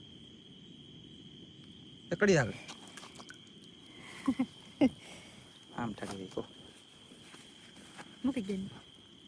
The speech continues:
Speaker 1: કરડી તા?
Speaker 2: નીકળે. મારી બેન પણ છે.
Speaker 1: <laughs> બોલો, આમ છે.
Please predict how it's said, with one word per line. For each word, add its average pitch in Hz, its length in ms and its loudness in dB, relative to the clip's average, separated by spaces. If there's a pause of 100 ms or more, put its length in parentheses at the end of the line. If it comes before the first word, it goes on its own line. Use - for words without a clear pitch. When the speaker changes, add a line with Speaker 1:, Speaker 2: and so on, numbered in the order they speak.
(280)
Speaker 1:
કરડી 120 200 6
તા? 131 100 4
Speaker 2:
નીકળે. - 960 -6 (600)
મારી 190 140 2
બેન 190 160 4
પણ 190 180 -2
છે. 185 300 -2 (1160)
Speaker 1:
<laughs> - 880 -2
બોલો, 117 180 10
આમ 127 300 8
છે. 143 240 8